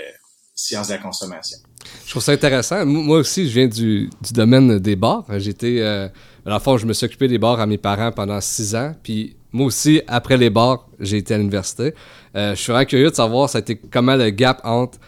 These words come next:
Speaker 2: euh, le parcours, mettons, euh, aux adultes, puis l'arrivée à l'université. Comment tu te sentais par rapport à ça ? T'avais-tu un petit peu, euh, moi, je parle pour ma part, là, quand je suis, tu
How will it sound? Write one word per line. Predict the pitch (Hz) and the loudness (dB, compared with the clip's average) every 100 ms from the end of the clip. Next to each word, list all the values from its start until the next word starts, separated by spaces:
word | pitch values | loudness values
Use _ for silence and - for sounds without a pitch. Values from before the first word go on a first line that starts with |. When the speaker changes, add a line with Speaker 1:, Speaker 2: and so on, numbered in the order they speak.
| - - - 104 | -20 -20 -12 -6
Speaker 2:
euh, | 104 95 | -4 -4
le | 85 71 110 | -6 -8 -4
parcours, | 120 107 151 147 131 | -4 0 4 6 4
mettons, | 107 117 120 113 | 2 0 0 0
euh, | 104 98 95 95 _ _ _ - - _ _ | -2 -4 -6 -10 _ _ _ -20 -20 _ _
aux | 127 131 127 | 0 2 4
adultes, | 117 104 147 180 - _ _ | 2 2 2 0 -12 _ _
puis | - 123 143 - - - _ _ | 0 2 0 -4 -18 -20 _ _
l'arrivée | 120 127 113 117 143 143 - | 0 2 2 4 4 2 -2
à | 110 | -4
l'université. | 113 110 104 - - 123 | 0 0 -2 -4 -4 -2
Comment | 120 143 | 0 0
tu | - | 0
te | |
sentais | 135 117 135 | -2 0 0
par | 123 | -2
rapport | 110 120 | -2 -2
à | 117 | -2
ça ? | 151 | -4
T'avais-tu | 131 127 120 190 | -2 -2 2 0
un | |
petit | 135 - | 0 -2
peu, | 151 156 | 2 4
euh, | 135 110 - - - | 4 0 -6 -20 -6
moi, | 127 139 | 0 2
je | |
parle | 143 127 | 2 2
pour | |
ma | 123 113 | 2 2
part, | 127 143 | 2 0
là, | 135 | 0
quand | 127 | -4
je | - | -4
suis, | 123 | -4
tu | 113 | -4